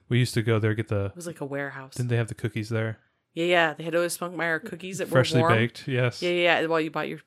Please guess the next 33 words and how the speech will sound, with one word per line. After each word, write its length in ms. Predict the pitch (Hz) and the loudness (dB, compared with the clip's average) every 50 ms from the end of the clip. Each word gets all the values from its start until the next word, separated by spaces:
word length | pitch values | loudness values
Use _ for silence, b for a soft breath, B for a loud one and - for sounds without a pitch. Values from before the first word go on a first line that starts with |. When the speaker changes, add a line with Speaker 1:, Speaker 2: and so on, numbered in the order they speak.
| _ _ - | _ _ -18
Speaker 2:
books 220 | 170 160 165 165 - | -8 -8 -8 -6 -4
by 100 | 160 156 | -4 -4
the 60 | 156 | -4
pound. 380 | - 170 156 156 165 165 - _ _ _ B B B B B B B | -4 -6 -6 -6 -8 -10 -16 _ _ _ B B B B B B B
And 160 | - 175 175 | -6 -4 -4
then 140 | 175 175 175 | -2 0 0
they 140 | 170 175 | 2 0
ended 180 | 175 175 180 175 | 0 -2 -2 -4
up 140 | 175 170 - | -4 -4 -4
going 180 | 170 160 160 | -6 -6 -4
out 100 | 156 156 | -6 -8
of 60 | 151 147 | -8 -8
business, 340 | 156 143 - 151 143 - | -10 -12 -12 -14 -14 -12
and 120 | - 156 151 | -12 -12 -14
they 60 | 143 | -14
had 200 | 131 139 143 143 | -14 -14 -14 -14
this 160 | 147 139 - | -12 -14 -12
giant 340 | - - - 139 143 143 151 - | -12 -10 -12 -10 -12 -12 -6 0
Speaker 1:
Maybe 140 | 127 127 120 | 2 2 4
Speaker 2:
warehouse 140 | - 127 113 - | 4 2 2 0
Speaker 1:
it's 80 | - | 0
because 220 | - 160 165 143 110 | 0 0 0 0 0
Speaker 2:
sale. 40 | |
Speaker 1:
they 80 | - 135 | 2 0
were 60 | 127 | 0
selling 300 | 117 - 139 120 127 120 120 | 0 -2 -2 -2 -4 -4 -4
books 260 | 117 120 117 - - | -8 -8 -8 -8 -8
by 140 | - 117 110 | -8 -8 -8
the 120 | 110 113 | -8 -8
pound. 220 | 107 - 104 101 - 214 113 - | -10 -10 -6 -2 -2 -2 2 4
Speaker 2:
<laughs> 160 | 240 226 240 208 | 4 6 6 6
Maybe 200 | 208 175 185 185 | 4 2 2 0
so. 220 | - - 160 139 | 0 0 0 -2